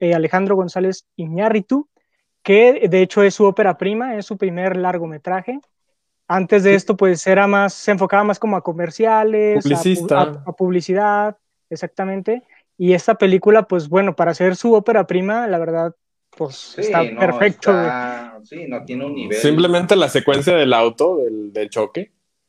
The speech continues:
Speaker 1: Sí, güey. De hecho, en
Speaker 2: Tiene su
Speaker 1: general,
Speaker 2: complejidad.
Speaker 1: en general, Amores Perros es,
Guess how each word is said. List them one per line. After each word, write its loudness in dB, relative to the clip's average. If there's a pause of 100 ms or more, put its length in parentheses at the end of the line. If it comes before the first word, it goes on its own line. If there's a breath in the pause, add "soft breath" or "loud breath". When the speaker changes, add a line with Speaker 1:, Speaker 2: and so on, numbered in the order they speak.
(180)
Speaker 1:
Sí, -4
güey. 2
De 4
hecho, 2
en 4
Speaker 2:
Tiene 2
su 4
Speaker 1:
general, 4
Speaker 2:
complejidad. 0 (280)
Speaker 1:
en -4
general, 0
Amores -2
Perros -2
es, -2